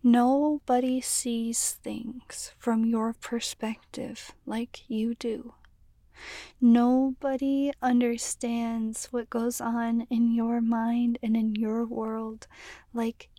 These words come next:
you do. Use discernment. No one's journey is going to look like yours. It's not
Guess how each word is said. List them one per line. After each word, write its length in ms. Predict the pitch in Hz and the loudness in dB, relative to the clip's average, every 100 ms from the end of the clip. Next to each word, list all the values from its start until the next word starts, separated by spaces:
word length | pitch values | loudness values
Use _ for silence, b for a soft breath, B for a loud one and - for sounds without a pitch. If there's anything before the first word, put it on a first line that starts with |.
| _ | _
you 500 | 233 226 226 233 233 - | -4 0 2 2 0 -4
do. 380 | 202 208 214 - _ _ 240 | -10 -10 -14 -18 _ _ -4
Use 680 | 254 254 277 285 277 - - - | 0 0 0 -2 -4 -8 -16 -2
discernment. 1040 | 233 - - 214 208 202 208 240 - - - _ 233 | 0 0 -4 -4 -4 -6 -8 -12 -16 -20 -20 _ 2
No 280 | 226 233 247 | 4 6 6
one's 440 | 262 277 262 247 | 4 4 4 4
journey 720 | 226 - 220 214 208 214 233 - | 0 -4 -2 -2 -2 -4 -6 -4
is 240 | 233 220 - | -4 -2 -4
going 480 | - 220 220 226 226 | -2 0 2 2 0
to 220 | - 208 | -4 -4
look 480 | - 202 - - - _ - | 0 -2 -2 -12 -20 _ -6
like 400 | 202 208 - - | -4 -4 -6 -4
yours. 680 | 202 220 226 233 - - - B B B B - | -4 -4 -10 -14 -12 -12 -12 B B B B -2
It's 260 | 247 - 233 | -2 0 -2
not 380 | 220 208 208 | -2 -2 -8